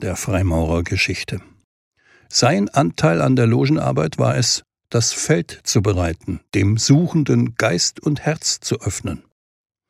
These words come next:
Nun mag mancher sagen, "Na ja, der Lessing ist ein Einzelfall." Meine Erfahrung ist eine andere.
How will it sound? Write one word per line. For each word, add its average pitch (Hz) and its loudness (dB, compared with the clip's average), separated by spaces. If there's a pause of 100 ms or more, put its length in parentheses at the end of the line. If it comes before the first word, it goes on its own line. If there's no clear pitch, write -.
(1000)
Nun 151 4
mag 139 0
mancher 123 4
sagen, 113 2 (100)
"Na 80 -2
ja, 95 2 (100)
der - -2
Lessing 113 4
ist 120 2
ein 117 2
Einzelfall." 107 0 (1000)
Meine 117 0
Erfahrung 160 0
ist - -4
eine 165 0
andere. 90 0